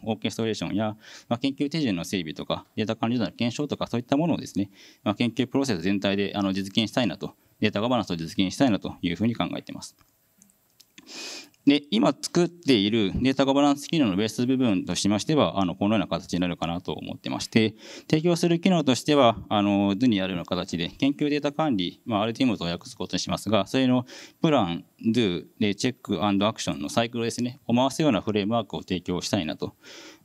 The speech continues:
で、まあ、これを提供することによって、このデータ管理方針や、あの、管理状態ですね、の見える化と、えー、データ管理の省力化っていうのを、あの、研究者、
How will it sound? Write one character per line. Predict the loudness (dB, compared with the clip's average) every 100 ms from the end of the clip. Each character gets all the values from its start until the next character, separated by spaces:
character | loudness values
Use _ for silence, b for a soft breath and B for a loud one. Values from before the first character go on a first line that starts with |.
| _ 0
で、 | 4 4
ま | 4
あ、 | 4
こ | 2
れ | 0
を |
提 | 0
供 | 0 0
す |
る | 0
こ | 0
と | 2
に | 2
よ | 2
っ |
て、 | 0 0
こ | 0
の | 0
デ | 2
ー |
タ | 2
管 | 2 4
理 | 2
方 | 2 0
針 | 0 -2 0
や、 | -2 -4 -8
あ | -6 -6
の、 | -6 -4
管 | -2
理 | 0
状 | -2 -4
態 | -8
で | -8
す | -8
ね、 | -8 b b b
の | 0 0 0
見 | 0
え | 0
る | 2
化 | 2
と、 | 4 2 0 B B B
え | 2 4 2 2
ー、 | 2
デ |
ー | 0
タ | 2
管 | 0 2
理 |
の | 0
省 | 0 -2
力 | 0 -2
化 | -2
っ |
て | -2
い | 0
う |
の | 2 2 -2
を、 | -4
あ |
の、 | -4
研 | -2 -2
究 | -2
者、 | -2 -2 -4 -8